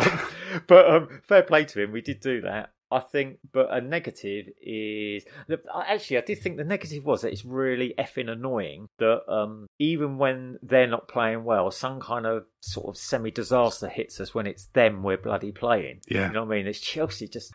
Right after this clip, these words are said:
Speaker 1: and, 'cause they did nothing to really generate that particularly, but they still get a good scoreline when they don't deserve it, and we then have untold kind of issues to deal with post-game. And a, s-, a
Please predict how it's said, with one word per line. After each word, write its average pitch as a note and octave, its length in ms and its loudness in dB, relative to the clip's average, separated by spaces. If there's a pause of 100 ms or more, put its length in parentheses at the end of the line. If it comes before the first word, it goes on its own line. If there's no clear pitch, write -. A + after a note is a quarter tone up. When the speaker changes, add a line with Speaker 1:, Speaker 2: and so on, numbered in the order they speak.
Speaker 1:
and, D3+ 200 -8 (200)
'cause F3 100 -4
they G#3 120 4
did E3+ 160 0
nothing E3+ 440 -2
to C3 120 -6
really B2+ 320 2
generate G2+ 580 2
that - 180 -8
particularly, - 640 -10 (100)
but A2+ 140 -6
they B2 80 -2
still D3+ 260 -2
get C3 180 -6
a A#2 100 4 (200)
good B2 140 -4
scoreline G#2+ 680 -2
when G2+ 280 -6
they G2+ 100 -4
don't G#2+ 220 -2
deserve A2 380 -2
it, F#2+ 140 -4
and G2+ 140 -12
we A2 180 -4
then G#2 280 -4
have G#2+ 400 -4 (140)
untold G#2+ 600 -2
kind G#2 200 -4
of G2 80 -4
issues A2 340 -6
to G#2+ 100 -12
deal G2 200 -8
with F#2+ 200 -10
post-game. G#2 720 -2 (120)
And G2 440 -2 (440)
a, F#3+ 40 -4
s-, - 280 -14
a - 40 -18